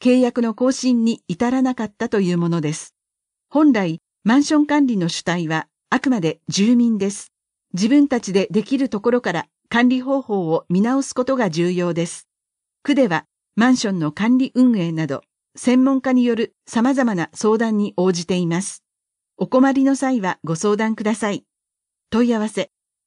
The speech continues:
住宅課居住支援係、本庁舎七階、電話、五二七三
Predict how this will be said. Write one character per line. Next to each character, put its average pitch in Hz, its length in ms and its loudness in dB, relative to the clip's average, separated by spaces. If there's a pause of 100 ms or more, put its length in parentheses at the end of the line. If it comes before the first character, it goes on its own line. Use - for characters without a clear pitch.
(120)
住 262 260 2
宅 - 280 -6
課 - 180 -2 (140)
居 214 160 2
住 269 240 0
支 226 200 -4
援 233 200 0
係、 185 380 -4 (340)
本 269 160 4
庁 285 200 0
舎 - 280 -4
七 190 260 0
階、 196 300 -6 (420)
電 240 240 2
話、 220 200 -2 (300)
五 254 220 4
二 269 300 4
七 185 240 0
三 185 340 -6